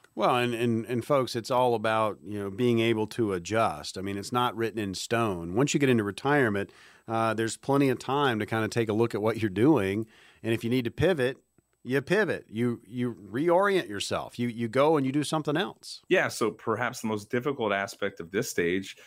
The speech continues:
Speaker 2: to manage are the inevitable self-examination questions that must be answered once again, such as, "Who am I?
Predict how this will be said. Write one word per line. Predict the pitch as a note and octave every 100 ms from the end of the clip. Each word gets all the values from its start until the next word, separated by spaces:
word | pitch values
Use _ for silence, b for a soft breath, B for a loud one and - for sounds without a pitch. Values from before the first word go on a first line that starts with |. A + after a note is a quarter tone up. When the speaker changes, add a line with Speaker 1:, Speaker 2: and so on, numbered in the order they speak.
| B -
Speaker 2:
to | G#2+
manage | G2 F#2+ G2+ G2+
are | G2+ G2 -
the | F#2+ G2
inevitable | G2 G#2 G#2+ G2+ G#2
self-examination | - A2 G#2+ G#2 G2 G2 F#2+ F2+ A#2+ -
questions | E2+ D#2 D2 - C#2 D2+
that | -
must | E2+ F#2 -
be | E2+
answered | F2+ F#2+ F#2 F2
once | E2 F#2 F2
again, | F#2 F#2+ F2
such | - E2+ -
as, | F2 D#2+
"Who | - F2+ E2
am | B2 G#2
I? | A#1 G#1+